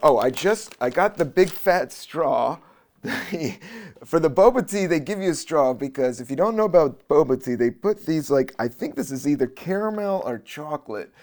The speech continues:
these balls. They put balls in your tea, uh, or your coffee. This milky tea has about forty-five tiny, they're, they look chocolate, I'm not sure. Um, but I'll have some here in a minute.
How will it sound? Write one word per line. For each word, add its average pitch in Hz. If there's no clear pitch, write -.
these 131
balls. 120
They 110
put 120
balls 110
in 117
your 127
tea, 135
uh, 107
or 131
your 127
coffee. 143
This -
milky 147
tea 127
has 107
about 101
forty-five 139
tiny, 117
they're, 104
they 104
look 139
chocolate, -
I'm 76
not 107
sure. 85
Um, 67
but 92
I'll 92
have 120
some 95
here 104
in 65
a 71
minute. 87